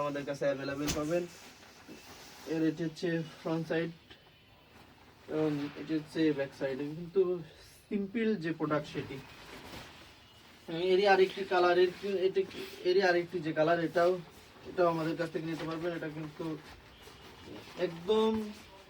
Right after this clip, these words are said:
যে সিম্পল যে প্রোডাক্টটা সেটি, এটা হচ্ছে ফ্রন্ট সাইডটা এবং এটি হচ্ছে ব্যাক সাইডটা। তো ভিউয়ার্স, আজ এই পর্যন্ত।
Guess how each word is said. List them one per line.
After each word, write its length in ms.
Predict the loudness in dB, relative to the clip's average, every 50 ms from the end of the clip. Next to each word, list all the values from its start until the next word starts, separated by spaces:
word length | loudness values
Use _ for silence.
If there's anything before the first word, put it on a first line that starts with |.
| -20 -18 -16 -16 -12 -8 -8
যে 80 | -8
সিম্পল 640 | -8 -8 -6 0 4 4 4 4 4 2 4 4 4 4 6
যে 60 | 4 4 4 4
প্রোডাক্টটা 420 | 2 4 4 2 2 2 0 0 0 0
সেটি, 240 | -2 -6 -6 -4 -4 -4 -2 -4 -4
এটা 120 | -6 -6 -8
হচ্ছে 160 | -8 -6 -8 -8 -6 -4
ফ্রন্ট 200 | -2 -2 -2 -2
সাইডটা 420 | -2 -4 -4 -4 -6 -2 0 0 0 0 -2 -8 -16 -20 -20 -20 -20 -20 -20 -16 -12 -8
এবং 180 | -6 -2 -2 -2 -2 -4 -8 -12 -16 -20 -20 -20 -20 -20 -20 -20 -20 -20 -20 -20 -20 -20 -20 -20 -20 -20 -20 -20 -10 -6 -4
এটি 140 | -4 -2 -2 -4
হচ্ছে 180 | -4 -4 -4 -4 -2
ব্যাক 120 | -4 -6 -6 -6
সাইডটা। 340 | -6 -6 -6 -6 -10 -14 -16 -16 -18 _ -20 -20 -20 -20 -20 -20 -20 -20 -20 -20 -20 -20 -20 -20 -20 -20 -20 -20 -20 -20 -20 -20 -20 -20 -20 -20 -20 -20 -20 -16 -14 -14 -14 -6 2 6
তো 60 | 8 8
ভিউয়ার্স, 360 | 10 10 10 10 10 8 8 6
আজ 180 | 6 6 8 8 8
এই 40 | 8 10
পর্যন্ত। 300 | 8 8 8 8 6